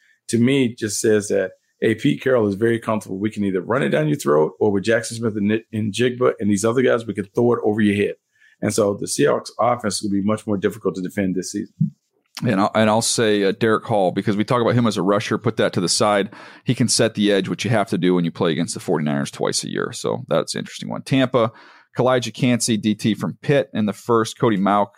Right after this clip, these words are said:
Speaker 2: the, uh, uh, five-position flex offensive lineman from North Dakota State in the second.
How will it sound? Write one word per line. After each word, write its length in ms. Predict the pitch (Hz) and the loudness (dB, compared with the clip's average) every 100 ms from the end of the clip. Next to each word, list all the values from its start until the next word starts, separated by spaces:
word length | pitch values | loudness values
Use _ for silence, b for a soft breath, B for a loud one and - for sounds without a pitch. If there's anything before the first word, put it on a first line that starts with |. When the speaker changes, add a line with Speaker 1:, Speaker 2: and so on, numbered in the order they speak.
| 147 | -4
Speaker 2:
the, 280 | 92 85 | -2 2
uh, 180 | 85 80 | 2 2
uh, 340 | - 65 64 53 | 2 2 0 -2
five-position 800 | - 98 98 - 95 98 87 80 | -4 -2 0 -2 -4 -4 -6 -10
flex 460 | - 98 - - _ _ _ | -4 -2 -2 -10 _ _ _
offensive 360 | 95 95 90 - | -2 -2 -4 -4
lineman 200 | 95 95 | -4 -2
from 80 | 98 | -4
North 160 | 90 | -6
Dakota 180 | - 76 | -4 -6
State 260 | - 104 - | -4 -4 -4
in 40 | |
the 40 | |
second. 400 | - 123 117 117 | -2 -2 -2 -4